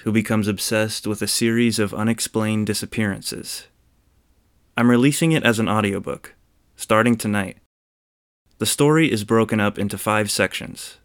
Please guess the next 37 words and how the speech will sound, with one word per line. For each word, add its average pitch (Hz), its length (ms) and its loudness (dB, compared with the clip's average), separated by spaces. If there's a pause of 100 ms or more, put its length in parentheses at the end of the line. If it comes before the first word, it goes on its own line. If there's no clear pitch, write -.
(100)
totaling 107 500 2
over 107 380 2
eight 110 220 2
hours 104 420 0
of 95 160 -2
recorded 101 440 -2
material. 98 560 -6 (880)
I'm 117 160 0
going 139 240 2
to 143 120 0
release 120 380 4
a 107 80 -2
new 117 240 4
section 110 600 -2
every 110 340 2
two 113 240 0
weeks. - 520 -6 (880)
The 107 120 -4
first 143 260 2
section 120 420 2
is 104 160 -4
an 107 80 -2
hour 113 300 0
and 110 80 0
a 104 40 -6
half 104 240 -4
long, 101 400 -2 (240)
and 113 120 0
it's 107 100 -8
available 110 480 2
in 107 160 0
full 101 480 2
on 107 80 -2
my 101 140 -2
Patreon, - 580 -2 (320)
right 110 160 -2
now. 117 220 -2